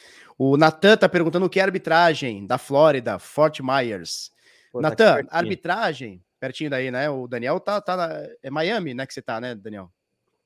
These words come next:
Speaker 2: É, eu tô no sul
Speaker 1: Miami,
Speaker 2: da
Speaker 1: né?
Speaker 2: Flórida, né? Tô aqui perto de Miami.
Speaker 1: Show. É, Natan, arbitragem é quando você tem preços diferentes do mesmo ativo. Então, por exemplo, você pega o Bitcoin, numa corretora tá trinta e sete mil dó-, é, quarenta e sete mil dólares, na outra tá quarenta e seis.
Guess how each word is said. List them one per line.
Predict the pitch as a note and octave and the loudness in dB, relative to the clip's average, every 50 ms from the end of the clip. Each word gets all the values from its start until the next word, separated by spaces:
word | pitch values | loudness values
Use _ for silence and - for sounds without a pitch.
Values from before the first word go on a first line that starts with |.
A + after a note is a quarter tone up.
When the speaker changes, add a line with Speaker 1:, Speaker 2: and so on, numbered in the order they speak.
| _ _ B2+ | _ _ -6
Speaker 2:
É, | B2+ | -6
eu | A#2 | -4
tô | A2+ A#2+ A2 | -4 -4 -4
no | G#2 | -4
sul | G2+ G2 | -4 -4
Speaker 1:
Miami, | G2 | -4
Speaker 2:
da | - | -4
Speaker 1:
né? | G#2 A2 | -4 -2
Speaker 2:
Flórida, | B2+ B2+ A#2+ A2+ A2 G#2+ | -2 -2 -2 -2 -2 -4
né? | G#2+ G#2+ | -4 -6
Tô | A2 - | -8 -12
aqui | A2 G#2 - B2 A#2 A#2 A2+ A#2 | -14 -12 -10 -10 -10 -10 -10 -8
perto | - A#2 A2+ A2+ | -6 -6 -6 -4
de | A#2 A#2 | -4 -4
Miami. | A#2 A2+ G#2+ G2+ G2 F#2+ G2 G2 _ _ _ _ _ _ _ _ _ _ _ _ _ _ _ _ | -4 -4 -4 -4 -6 -8 -12 -16 _ _ _ _ _ _ _ _ _ _ _ _ _ _ _ _
Speaker 1:
Show. | _ - - - G#2+ G2 F#2 - - - - - - - _ | _ -10 -6 -4 -4 -4 -4 -6 -10 -18 -20 -20 -20 -6 _
É, | B2+ A#2+ A#2 A#2+ A#2+ A#2+ A#2+ A#2 A#2 A2+ A2 A2 A2 | 2 4 6 6 6 6 6 6 6 6 4 4 4
Natan, | A#2+ D3+ D#3 - A#3 A3 F3 D3 C3 | 4 2 6 8 8 8 8 8 6
arbitragem | C3+ D3 E3 D#3+ F#3 - - E3+ E3 E3+ G3 G3 F3+ D3 - B2+ A2+ A2+ | 4 4 4 2 0 -6 -4 -2 -2 0 0 0 -2 -2 -4 -8 -12 -12
é | A2+ | -12
quando | A2+ - D#3+ F3 F#3+ E3 | -10 -6 -6 -4 -4 -4
você | F3+ E3 - - | -6 -6 -8 -8
tem | D#3 - E3+ E3+ E3 | -6 -6 -6 -6 -6
preços | - - F3+ F#3+ G#3+ G#3+ G#3+ - F3+ | -8 -6 -2 -2 -2 -2 -4 -8 -12
diferentes | D3+ F#3 F3 - F3 D#3+ E3 F#3 G3 - | -12 -12 -8 -6 -4 -4 -4 -4 -6 -8
do | F3+ | -8
mesmo | E3+ F3 E3+ D#3 F3+ | -8 -8 -8 -8 -8
ativo. | E3 - - - C#3 B2+ A#2 G2+ G#2+ | -10 -10 -12 -14 -12 -14 -14 -16 -14
Então, | - D3+ D#3 | -12 -12 -10
por | D#3+ E3+ | -8 -6
exemplo, | E3 D#3+ D3+ | -8 -6 -8
você | - | -6
pega | - E3 E3+ F3 | -6 -6 -6 -6
o | D#3+ | -6
Bitcoin, | E3+ D#3+ - - _ E3+ E3+ D#3+ D3 B2+ - _ _ _ _ _ _ _ _ | -8 -12 -14 -12 _ -6 -4 -4 -4 -6 -10 _ _ _ _ _ _ _ _
numa | - D#3 E3 D#3+ | -6 -2 -2 0
corretora | E3 - D#3+ E3 E3 D#3 D#3+ E3+ F3 E3+ D#3+ | 0 0 -2 -2 -2 -4 -4 -2 -2 -2 -2
tá | D#3+ - D3+ D3+ D3 C#3+ C#3 C3+ | -4 -4 -4 -4 -4 -4 -6 -8
trinta | - _ E3 F#3 G#3+ G#3 F#3 | -10 _ -12 -10 -8 -8 -8
e | E3 | -8
sete | D#3+ - - D#3+ D#3 D3+ - D3 | -6 -6 -6 -6 -6 -6 -8 -8
mil | D3 C#3+ | -8 -8
dó-, | C3 C3+ D3+ E3 F3+ F#3+ D3+ D3+ | -4 -2 0 0 0 -2 -6 -8
é, | D3 C#3 B2 | -8 -8 -8
quarenta | - C#3 C#3+ D#3 F#3+ G3 | -6 -4 -4 -2 -2 -4
e | F#3 D#3 | -6 -6
sete | - E3 D#3+ - F3 | -4 -6 -6 -6 -8
mil | D3+ D3 | -8 -6
dólares, | C#3 E3+ F3+ F#3+ G3 G3 G3 F#3+ D#3+ | -2 0 2 2 2 2 0 -2 -2
na | F3+ | -6
outra | F3+ F3+ - | -8 -6 -6
tá | F#3 F3+ | -10 -6
quarenta | - F3+ E3 F3 F3+ - F3+ | -4 -2 -2 -2 -4 -6 -8
e | E3 | -8
seis. | - - F3 F3 E3+ D3 A#2 - - - | -8 -6 -6 -6 -6 -6 -8 -10 -14 -16